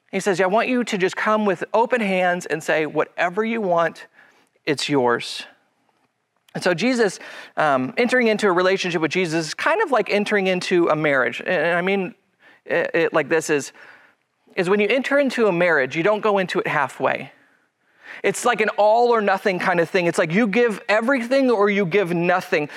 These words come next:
And here's why Jesus says this, is 'cause he knows what he's worth. He knows what he can do. He knows who he is.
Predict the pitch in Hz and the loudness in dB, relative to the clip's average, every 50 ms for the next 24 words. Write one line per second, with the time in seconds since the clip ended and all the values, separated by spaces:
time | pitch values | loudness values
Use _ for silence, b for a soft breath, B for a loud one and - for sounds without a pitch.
0 | B B B B - 202 190 254 285 294 247 277 262 214 165 202 226 202 190 196 | B B B B 0 0 2 2 2 2 2 2 0 0 0 0 0 0 0 0
1 | - - 190 185 160 170 143 202 190 - - 214 196 - - 254 269 247 240 240 | 0 0 0 0 0 -2 -2 -2 -2 0 0 0 0 0 0 0 2 2 2 2
2 | 247 226 - 190 185 - 202 170 127 147 170 196 175 - 196 226 226 214 233 247 | 2 0 -2 -2 -2 -2 -4 -4 -2 0 0 0 0 0 0 0 2 2 2 2
3 | 262 - 208 196 185 175 202 - 185 156 147 139 180 214 226 185 135 - 214 226 | 0 0 -2 -4 -2 -4 -6 -4 -4 -4 -4 -2 -2 0 0 0 -2 -2 0 0
4 | 226 233 240 240 - - 254 233 233 226 190 - 214 254 247 180 - - | 2 2 2 0 0 0 0 0 0 -2 -2 -2 0 0 0 0 -2 -6